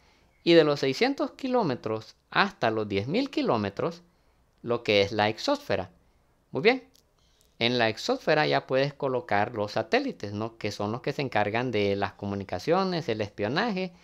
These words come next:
entre otras cosas. Pero ya la exósfera,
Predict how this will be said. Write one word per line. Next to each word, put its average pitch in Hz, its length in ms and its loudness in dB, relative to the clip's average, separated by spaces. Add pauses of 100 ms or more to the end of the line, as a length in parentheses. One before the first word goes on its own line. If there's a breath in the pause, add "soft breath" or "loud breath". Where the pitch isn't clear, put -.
(300 soft breath)
entre 135 340 0
otras 135 340 -2
cosas. - 320 -16 (580 soft breath)
Pero 269 360 4 (600)
ya 175 420 4
la 120 280 4
exósfera, 120 840 0